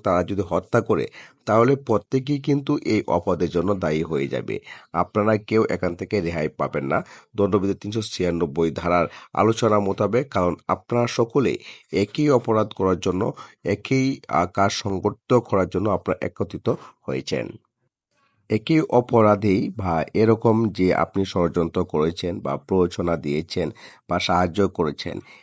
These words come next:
এটা যদি সম্ভাব্য পল যদি সংগঠিত হয়, আপনি যদি কাজ যদি নাও করেন, অন্য ব্যক্তির মাধ্যমে যদি করিয়ে থাকেন, তাহলে সেই অপরাধের জন্য আপনি দায়ী হয়ে যাবেন। অপরদিকে যদি সম্ভাব্য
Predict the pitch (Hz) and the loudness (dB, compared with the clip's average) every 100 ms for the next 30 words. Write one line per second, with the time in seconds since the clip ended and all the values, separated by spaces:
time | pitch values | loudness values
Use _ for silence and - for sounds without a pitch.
0 | - 110 131 131 139 139 - 101 98 120 | -6 -2 0 0 0 -2 0 0 2 2
1 | 123 131 127 - 98 95 85 95 92 - | 2 2 2 2 4 4 0 -2 -2 -2
2 | 87 80 85 82 90 85 80 69 65 - | -4 -2 -2 -2 -2 -4 -2 -2 -4 -10
3 | - _ 87 95 101 101 98 104 - 98 | -20 _ -2 -2 -2 -2 -2 -4 0 2
4 | 95 80 90 95 110 104 87 85 92 104 | 2 0 -4 0 0 0 0 2 2 2
5 | 110 107 104 - 117 117 110 104 107 104 | 2 0 0 -2 -2 0 0 0 -2 0
6 | 90 78 95 101 98 92 95 - 82 78 | 0 0 0 0 0 -2 -4 0 0 0
7 | - 85 78 78 85 92 101 104 101 - | -2 -4 -4 -4 0 0 0 -2 -4 -2
8 | 85 - 82 80 69 73 80 78 - - | -2 0 -2 -2 -4 -2 0 -2 -2 -4
9 | - - - _ 113 107 110 92 71 - | -4 -8 -20 _ 2 4 2 0 -2 -4
10 | 55 50 50 - _ _ _ _ _ _ | -6 -6 -8 -14 _ _ _ _ _ _
11 | _ 101 110 135 127 131 131 127 131 127 | _ 0 2 2 2 0 0 0 2 2
12 | - 117 101 101 | 2 0 2 2